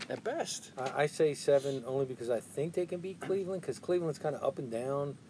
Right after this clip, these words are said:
Speaker 2: That Carson, wh-, who's their guy? Uh, May-, Baker Mayfield. He's, he's kind of a goofball too.
Speaker 1: He is a goof, but he's a talent, man.
Speaker 2: Mm.
Speaker 1: When he's on, he's on. You know.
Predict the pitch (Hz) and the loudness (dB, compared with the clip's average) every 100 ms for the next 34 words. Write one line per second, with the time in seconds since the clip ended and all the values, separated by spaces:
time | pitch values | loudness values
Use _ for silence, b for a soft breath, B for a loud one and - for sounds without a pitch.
0 | B B 139 - 143 143 - 139 139 170 | B B -2 2 4 6 4 -2 -2 -2
1 | 233 208 151 117 98 85 - - - - | -2 2 4 4 0 -4 -12 -18 -18 -18
2 | - - - 123 120 117 117 120 147 151 | -20 -12 -2 2 4 4 4 4 4 10
3 | 160 165 131 123 - 95 101 180 - - | 8 10 4 2 0 -2 0 -2 -4 -4
4 | 165 - 135 113 - 117 110 - 107 98 | -4 -2 -2 -2 -2 0 0 0 0 0
5 | - 104 208 262 247 - 131 110 120 135 | -4 -2 0 0 0 4 4 4 2 0
6 | 170 - 160 233 127 71 90 131 165 - | -2 0 0 2 -2 -4 -6 -6 -8 -12
7 | 117 - - 143 170 226 202 226 160 117 | -10 -10 -2 0 2 2 2 2 2 2
8 | 208 151 82 - - 120 117 | 2 0 -2 -12 -8 -2 2